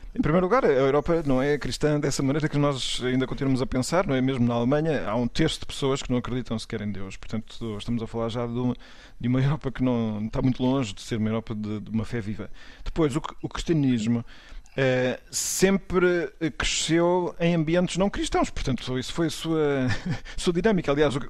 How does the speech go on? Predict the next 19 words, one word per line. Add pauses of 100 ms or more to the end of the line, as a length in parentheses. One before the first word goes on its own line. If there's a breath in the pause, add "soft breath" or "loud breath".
(240 loud breath)
o
que
aconteceu
na
Europa
nos
últimos
séculos
é
precisamente
um
sinal
de
uma
doença
interior
qualquer, (560 loud breath)
porque
tem,